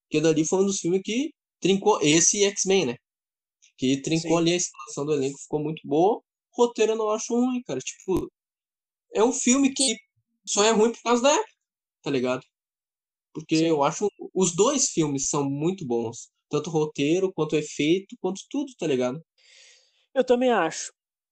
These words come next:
Speaker 2: Particularmente que eu tenho pra dizer assim, ó, pra quem lê as primeiras histórias do, do Quarteto Fantástico nos quadrinhos, vai
Speaker 1: Uhum.
Speaker 2: ver que esses filmes, eles, eles são muito isso. Eles são muito a época do Jack Kirby desenhando, tá ligado?
Speaker 1: Sim.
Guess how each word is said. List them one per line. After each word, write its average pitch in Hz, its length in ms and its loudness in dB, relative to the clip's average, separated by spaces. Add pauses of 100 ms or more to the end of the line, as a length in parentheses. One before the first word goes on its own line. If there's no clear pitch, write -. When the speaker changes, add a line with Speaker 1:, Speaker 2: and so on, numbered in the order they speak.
(160)
Speaker 2:
Particularmente 240 680 2
que - 60 2
eu 208 60 2
tenho 226 160 -2
pra 214 200 2
dizer 190 180 -2
assim, 202 260 -4
ó, 170 180 -4 (140)
pra 190 160 2
quem 240 360 0
lê 202 360 2
as 165 180 -10
primeiras 180 440 -4
histórias 170 640 -2
do, 151 140 -2 (320)
do 160 240 -8
Quarteto 180 440 -2
Fantástico 160 600 -8
nos 156 180 -14
quadrinhos, 156 640 -6 (480)
vai 180 260 2
Speaker 1:
Uhum. 170 60 -4
Speaker 2:
ver 190 140 2
que - 160 -2
esses 269 300 -2
filmes, 247 260 -2
eles, 233 340 -2
eles 214 200 2
são 285 180 2
muito 294 400 4
isso. 220 260 -4 (480)
Eles 180 160 -6
são 226 160 2
muito 254 300 2
a 233 80 8
época 233 540 2
do 196 280 -4
Jack 190 380 0
Kirby 233 500 2 (220)
desenhando, 208 760 0
tá 180 100 -6
ligado? 160 420 0
Speaker 1:
Sim. 127 240 -4